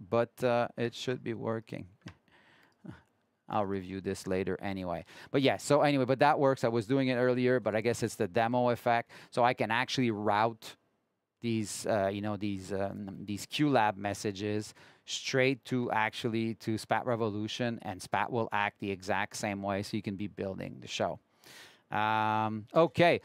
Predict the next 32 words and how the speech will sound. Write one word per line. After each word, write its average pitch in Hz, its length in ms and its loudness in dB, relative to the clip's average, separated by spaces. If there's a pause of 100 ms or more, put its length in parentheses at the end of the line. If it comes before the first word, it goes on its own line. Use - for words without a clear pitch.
(160)
let's 135 160 0
just - 160 -4
go 143 140 6
back 151 380 0
quickly, 156 580 2
um, 120 400 0
before 127 480 0
I 113 140 4
review 117 540 0
this. 139 360 -2 (240)
Well, 110 160 0
maybe 131 380 0
as 110 240 0
I 104 100 0
am 98 180 -4
there, 101 280 -2
let 104 160 -4
me 101 120 -8
have 101 240 -2
a 101 60 -4
look 104 280 -4
there. 92 300 -2 (640)
Uh, 101 360 0
thirty-eight 117 420 0
two 117 140 -10
two 113 120 -6
three, 113 280 -6
eight 107 240 -6
thousand, 107 640 -6
yeah, 101 300 -8
general 98 640 -8
purpose. 110 720 -4